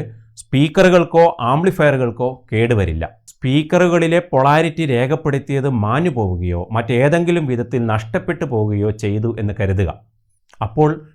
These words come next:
പൊളാരിറ്റി നമുക്ക് എങ്ങനെ മനസ്സിലാക്കാൻ സാധിക്കും? വളരെ ലളിതമായി നമുക്കിത് മനസ്സിലാക്കിയെടുക്കാം. അതിനായി വേണ്ടത് ഒൻപത് വോൾട്ടിൻ്റെ ഒരു ബാറ്ററിയാണ്. ഈ ബാറ്ററിയുടെ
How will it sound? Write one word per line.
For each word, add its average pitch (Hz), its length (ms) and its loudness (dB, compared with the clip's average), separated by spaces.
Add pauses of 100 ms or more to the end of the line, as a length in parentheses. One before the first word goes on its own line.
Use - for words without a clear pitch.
(140)
പൊളാരിറ്റി 127 500 0
നമുക്ക് 135 220 -6
എങ്ങനെ 127 200 -2
മനസ്സിലാക്കാൻ 120 580 -4
സാധിക്കും? 107 340 -2 (840)
വളരെ 139 300 0
ലളിതമായി 143 640 -2 (160)
നമുക്കിത് 123 380 -4
മനസ്സിലാക്കിയെടുക്കാം. 107 760 -4 (320)
അതിനായി 131 300 0
വേണ്ടത് 131 360 -2 (400)
ഒൻപത് 147 320 2
വോൾട്ടിൻ്റെ 143 500 0 (220)
ഒരു 135 140 -2 (160)
ബാറ്ററിയാണ്. 117 720 0 (680)
ഈ 196 160 -2 (200)
ബാറ്ററിയുടെ 147 640 0